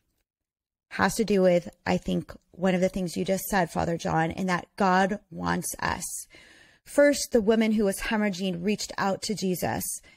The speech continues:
but then Jesus went to the daughter who her whole family thought that she had died. And he said to her,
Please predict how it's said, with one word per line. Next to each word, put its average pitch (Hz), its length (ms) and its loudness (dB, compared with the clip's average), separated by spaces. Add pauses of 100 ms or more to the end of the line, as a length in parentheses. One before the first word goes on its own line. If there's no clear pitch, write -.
(160)
but 208 160 2
then 196 220 2
Jesus 208 540 0 (100)
went 180 340 -2 (240)
to 185 520 2 (300)
the 196 140 0
daughter 175 720 0 (340)
who 185 480 4 (140)
her 214 180 -2
whole 196 200 -2
family 180 460 -2
thought 180 340 0 (180)
that 190 140 -6
she - 160 -2
had 175 260 0
died. 165 540 0 (880)
And 208 380 4 (280)
he 226 460 0
said 196 400 0
to 202 140 -4
her, - 580 0